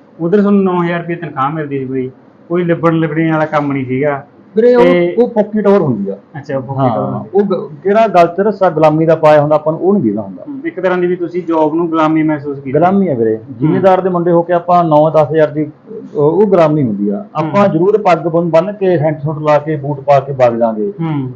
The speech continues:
Speaker 2: ਕਿਸੇ ਦੀ ਗੱਡੀ ਤੇ ਕੱਪੜਾ ਮਾਰਨੋਂ ਆਪਦੀ ਮੱਝਾਂ ਨਮਾਉਣੋਗੇ, ਉਹ ਸੌ ਗੁਣਾ ਚੰਗਾ।
Speaker 1: ਮਤਲਬ ਵੀ ਦੇਖਣ ਵਾਲੇ ਨੂੰ ਚੰਗਾ ਲੱਗਦਾ ਸੀਗਾ।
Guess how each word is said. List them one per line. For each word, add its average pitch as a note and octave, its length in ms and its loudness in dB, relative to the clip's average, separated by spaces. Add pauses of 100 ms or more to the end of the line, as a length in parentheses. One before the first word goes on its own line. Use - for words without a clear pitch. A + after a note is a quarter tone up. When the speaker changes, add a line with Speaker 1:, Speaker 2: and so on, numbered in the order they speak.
Speaker 2:
ਕਿਸੇ D#3 120 -4
ਦੀ F#3 140 0
ਗੱਡੀ E3 340 -2
ਤੇ F#3+ 100 -4
ਕੱਪੜਾ E3+ 340 -2
ਮਾਰਨੋਂ D3+ 460 2 (120)
ਆਪਦੀ D3+ 180 0
ਮੱਝਾਂ D3 320 0
ਨਮਾਉਣੋਗੇ, D3+ 440 0
ਉਹ F#3 160 -6
ਸੌ D3 240 -2
ਗੁਣਾ C3+ 140 -2
ਚੰਗਾ। G#2+ 360 -10 (200)
Speaker 1:
ਮਤਲਬ F3+ 200 2
ਵੀ G#3 80 2
ਦੇਖਣ F#3+ 360 2
ਵਾਲੇ G3 140 2
ਨੂੰ G3 100 2
ਚੰਗਾ F3+ 380 2
ਲੱਗਦਾ C#3+ 380 2
ਸੀਗਾ। E3+ 360 -4